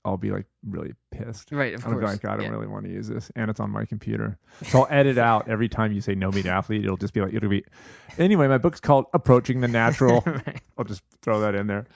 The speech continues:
Speaker 1: The power of GarageBand. Anyway, so how's the tour been?
Speaker 2: The tour has been a lot of different things. It's been, uh, amazing in terms of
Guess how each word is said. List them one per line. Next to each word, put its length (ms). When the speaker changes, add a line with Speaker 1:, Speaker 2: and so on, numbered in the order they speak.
Speaker 1:
The 80
power 320
of 100
GarageBand. 720
Anyway, 460
so 200
how's 240
the 100
tour 260
been? 160
Speaker 2:
The 60
tour 200
has 140
been 320
a 80
lot 180
of 120
different 240
things. 260
It's 160
been, 380
uh, 300
amazing 600
in 380
terms 340
of 160